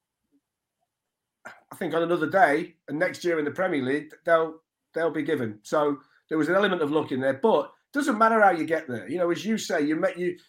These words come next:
you remember the winners. If you get a classic, great, but let's not worry too much about that. I mean, I said to, I said to somebody before the match, "I'll take one nil off somebody's backside," and we nearly got that,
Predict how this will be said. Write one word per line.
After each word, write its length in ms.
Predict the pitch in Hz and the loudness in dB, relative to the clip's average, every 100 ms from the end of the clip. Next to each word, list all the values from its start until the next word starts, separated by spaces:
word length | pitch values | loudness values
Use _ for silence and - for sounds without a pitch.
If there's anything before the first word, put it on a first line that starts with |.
| - | -4
you 140 | 165 | 2
remember 360 | 170 170 214 196 | 4 4 2 2
the 100 | 175 | 0
winners. 640 | 156 196 180 175 170 - _ _ _ - | 2 2 2 0 -2 -14 _ _ _ -8
If 160 | 175 | -8
you 80 | 165 | -6
get 200 | 151 196 | 0 0
a 100 | 190 | 0
classic, 500 | - 170 165 160 151 | -4 -4 -4 -6 -6
great, 440 | 127 151 151 151 - - | -2 0 0 -2 -8 -8
but 100 | 147 | 0
let's 260 | 196 196 196 | 0 0 -2
not 160 | 175 | -2
worry 180 | 151 151 | -2 -2
too 240 | - 156 | -4 -4
much 200 | 143 127 | -4 -4
about 300 | 123 127 123 | -6 -6 -6
that. 220 | 120 117 113 | -8 -10 -6
I 20 | |
mean, 360 | 135 143 135 123 _ _ _ _ | -2 -2 -2 -6 _ _ _ _
I 100 | 175 | -2
said 240 | 180 175 - | 0 -2 -2
to, 220 | 156 139 160 | -2 -2 -4
I 60 | |
said 180 | 160 180 | -4 -4
to 80 | 147 | -4
somebody 300 | 156 170 147 | -6 -4 -2
before 360 | 139 131 156 139 | -2 -2 -2 -2
the 60 | |
match, 280 | 135 143 127 | 0 0 2
"I'll 140 | 170 | 0
take 280 | 160 165 165 | 2 -2 -2
one 220 | 156 156 151 | -2 -2 0
nil 160 | 147 | 0
off 100 | 143 | -2
somebody's 400 | - 156 139 123 | -4 -4 -4 -2
backside," 500 | 160 156 - 127 123 | 0 -2 -2 -4 -2
and 100 | 135 | 0
we 60 | 151 | 0
nearly 420 | 160 175 185 156 | 2 2 2 0
got 220 | 135 131 | -2 -4
that, 200 | 120 113 | -6 -8